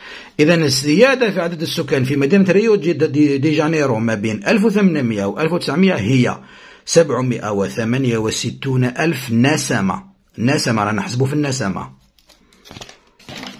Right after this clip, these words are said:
السؤال الثاني: بين سنتين ألف وتسعمائة والألفين،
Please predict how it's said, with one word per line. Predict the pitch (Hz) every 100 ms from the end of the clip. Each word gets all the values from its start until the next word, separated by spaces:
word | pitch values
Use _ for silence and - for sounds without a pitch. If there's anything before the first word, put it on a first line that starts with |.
| -
السؤال | - - 269 240
الثاني: | 165 143 107 101 - _ _ _ _ - - _ _ _ _ _ - - - - _ _ _ -
بين | 151 247 247 214 185
سنتين | - 196 180 - 214 180 156
ألف | 254 269
وتسعمائة | 247 - 196 208 269 285
والألفين، | 269 247 160 - 107 98